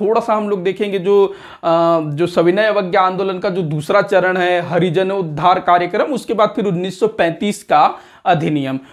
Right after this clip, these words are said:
मुझे पूरी आशा है कि आप लोगों को आज का ये जो टॉपिक है ये अच्छे से समझ में आ गया होगा। कुछ चीज़ें मैं फिर से, अ,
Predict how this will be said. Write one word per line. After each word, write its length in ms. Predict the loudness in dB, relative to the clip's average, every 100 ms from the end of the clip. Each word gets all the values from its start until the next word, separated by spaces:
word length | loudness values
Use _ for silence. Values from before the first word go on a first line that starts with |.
| -8
मुझे 180 | -2 0
पूरी 380 | 0 -2 -2 2
आशा 300 | 2 2 2
है 160 | 0 0
कि 140 | 2
आप 200 | 2 2
लोगों 220 | -2 -2 -2
को 140 | -4
आज 380 | -2 -2 -2 -2
का 120 | -2
ये 120 | -2
जो 120 | -2
टॉपिक 560 | -4 2 2 2 -2 -2
है 100 | 0
ये 100 | 2
अच्छे 260 | 0 0 -2
से 140 | -2
समझ 320 | -2 -2 -2
में 260 | -2 -2 -4 -8 -2
आ 120 | 2 2
गया 180 | 2
होगा। 160 | 0 0
कुछ 320 | 0 0 0
चीज़ें 260 | -2 0 0
मैं 140 | -2
फिर 220 | -2 -2
से, 220 | -2 -2 -2
अ, 160 | -2